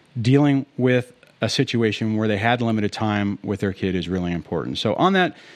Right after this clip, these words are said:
John, thanks for, thanks for hanging out with us. I really appreciate this opportunity to, to, to have a, to, to chat with you, to share your story, and to expose, or not expose, but to, to put out the information so people s-,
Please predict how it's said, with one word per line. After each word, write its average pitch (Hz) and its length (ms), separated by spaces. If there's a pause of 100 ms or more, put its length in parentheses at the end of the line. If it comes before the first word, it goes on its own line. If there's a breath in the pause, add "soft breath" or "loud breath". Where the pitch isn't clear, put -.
(140 loud breath)
John, 151 200
thanks 233 260
for, 156 280
thanks - 240
for 165 80
hanging 170 240
out 156 140
with 160 120
us. 165 140
I 123 60
really 151 420
appreciate 143 420
this 131 140
opportunity 131 640
to, 110 320
to, 98 180
to 95 200
have 107 180
a, 92 140
to, - 260
to - 180
chat - 280
with 185 160
you, 190 200 (340 loud breath)
to 117 100
share 165 320
your 160 160
story, 151 640
and 170 440
to 139 280
expose, 135 560
or 82 80
not 92 120
expose, 82 420
but - 160
to, 104 140 (380 loud breath)
to 127 100
put 190 200
out 180 180
the 160 120
information 143 460
so 127 120
people 139 380
s-, - 180